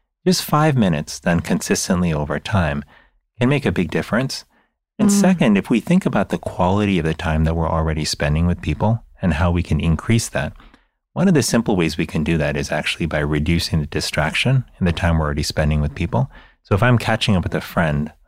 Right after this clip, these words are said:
Speaker 1: uh, over dinner, we might think that just having our phones up but face down is okay because, you know, I'm not gonna be distracted.
Speaker 2: I consider that a
Speaker 1: Yeah.
Speaker 2: huge commitment.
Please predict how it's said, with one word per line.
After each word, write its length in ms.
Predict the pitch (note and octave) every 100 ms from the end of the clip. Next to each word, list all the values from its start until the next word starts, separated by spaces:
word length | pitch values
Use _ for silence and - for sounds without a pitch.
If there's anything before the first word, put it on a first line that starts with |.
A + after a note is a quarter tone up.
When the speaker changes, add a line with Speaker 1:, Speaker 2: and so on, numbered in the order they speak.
| -
Speaker 1:
uh, 140 | E2+
over 240 | E2+ D2 D2
dinner, 400 | F#2 F2 C2+ - - _ _ _ _ -
we 100 | A#2+
might 240 | B2+ G#2+
think 220 | B2+ A#2
that 80 | -
just 320 | E2 F#2+ -
having 400 | - - G2 F2+
our 100 | E2+
phones 380 | D#2+ - F#2+ F#2
up 160 | E2+ D#2
but 160 | E2+
face 260 | - E2 D2
down 260 | G2+ F#2 E2+
is 140 | D2+
okay 400 | D2+ - G#2 F2+
because, 320 | E2 - D#2
you 80 | D2+
know, 60 | D2+
I'm 80 |
not 160 | D#2+ D#2
gonna 100 | D#2+
be 100 | D2
distracted. 580 | C#2+ - G2+ F#2+ - F2
Speaker 2:
I 60 | -
consider 380 | E3+ F3+ F3+ E3
that 180 | C#3+ E3+
a 60 |
Speaker 1:
Yeah. 200 | G2+ F#2+
Speaker 2:
huge 360 | D#3+ A3 E3 -
commitment. 500 | C#3+ D#3 B2+ E3 -